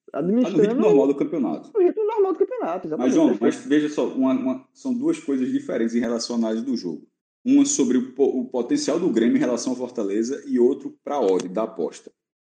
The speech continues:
Speaker 1: Eu acho que o Grêmio, até, até porque o Grêmio não pode, o Grêmio não pode ficar deixando pra,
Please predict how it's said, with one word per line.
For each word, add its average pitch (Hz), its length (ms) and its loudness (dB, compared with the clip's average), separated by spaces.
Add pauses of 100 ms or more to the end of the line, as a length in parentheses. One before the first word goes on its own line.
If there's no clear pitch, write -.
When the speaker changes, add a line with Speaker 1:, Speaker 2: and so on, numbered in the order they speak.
(140)
Speaker 1:
Eu 117 200 4
acho 107 240 -4
que - 80 -2
o 151 40 -2
Grêmio, 110 540 2
até, - 200 -2
até - 280 -4
porque - 140 0
o 143 160 0
Grêmio 143 200 6
não 202 60 -2
pode, 165 160 -4
o 147 80 -2
Grêmio 139 240 2
não 202 60 -8
pode 185 140 -2
ficar 156 260 -4
deixando 127 580 -6 (140)
pra, - 100 -16